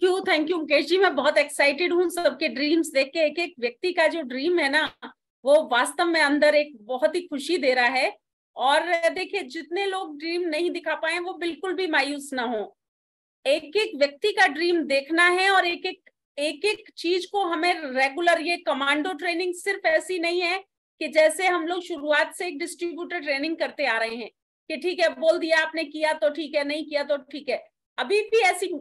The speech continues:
ट्रेनिंग चलेगी। यदि distributor का मन कर रहा है करने का तो बहुत अच्छा लगेगा, वो बताएंगे, लेकिन अगर distributor नहीं कर रहा है तो कोई जबरदस्ती किसी के साथ नहीं हो सकती। लेकिन commandos के साथ तो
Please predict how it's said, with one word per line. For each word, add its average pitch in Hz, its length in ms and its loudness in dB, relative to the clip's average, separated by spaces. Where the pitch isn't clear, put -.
ट्रेनिंग 302 320 2
चलेगी। 285 460 0
यदि 339 240 -2
distributor 320 680 -8
का 349 220 0
मन 302 240 0
कर 320 160 2
रहा 311 140 2
है 320 80 4
करने 311 320 -2
का 330 160 -2
तो 349 160 -10
बहुत 302 300 -4
अच्छा 330 220 -2
लगेगा, 277 420 0
वो 220 60 -14
बताएंगे, 302 540 4
लेकिन 349 260 -2
अगर 330 300 2
distributor 330 600 -6
नहीं 311 300 -2
कर 302 160 2
रहा 320 160 2
है 339 200 4
तो 330 80 -6
कोई 320 220 -4
जबरदस्ती 302 600 -2
किसी 339 260 -8
के 330 140 -6
साथ 311 260 -2
नहीं 320 160 -4
हो 311 100 -2
सकती। 339 480 -10
लेकिन 392 400 -2
commandos 330 760 -2
के 381 160 -4
साथ 330 220 -2
तो 320 180 -8